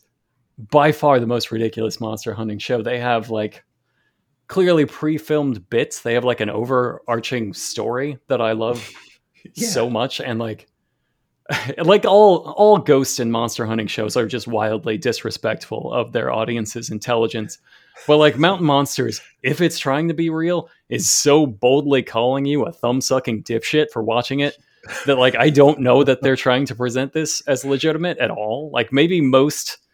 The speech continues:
Speaker 1: supernatural reality monster hunting shows are doing that, and it sucks. But Mountain Mon-, Monsters has, like,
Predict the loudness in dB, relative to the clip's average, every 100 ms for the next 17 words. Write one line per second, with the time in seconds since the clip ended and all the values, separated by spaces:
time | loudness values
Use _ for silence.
0 | _ _ -6 -4 -2 0 0 -2 0 0
1 | 0 -2 -12 -18 -8 -2 2 2 0 0
2 | -2 -4 -6 -6 -6 -6 -6 -6 -4 -4
3 | -2 -4 -4 -4 -4 -6 -6 -4 0 0
4 | 0 -6 -6 -4 -2 0 -2 -4 -6 -4
5 | -4 -6 -6 -6 -4 -4 -4